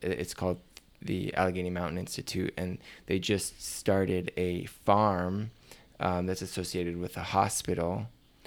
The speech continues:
And so it's an educational farm, but it's also providing the food for both patient, pa-,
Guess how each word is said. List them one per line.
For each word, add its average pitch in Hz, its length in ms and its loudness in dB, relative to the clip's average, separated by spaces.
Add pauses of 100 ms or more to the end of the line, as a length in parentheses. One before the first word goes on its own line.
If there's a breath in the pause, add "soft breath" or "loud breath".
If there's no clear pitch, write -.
(300 soft breath)
And 92 200 -2
so 90 480 4
it's - 220 -4
an 92 80 2
educational 95 560 0
farm, 95 240 0
but 90 100 -4
it's 92 120 -8
also 95 180 -4
providing 90 400 -2
the 78 60 -8
food 98 500 2 (240 loud breath)
for 90 640 2 (400 soft breath)
both 90 240 -2
patient, 107 580 4
pa-, 117 60 6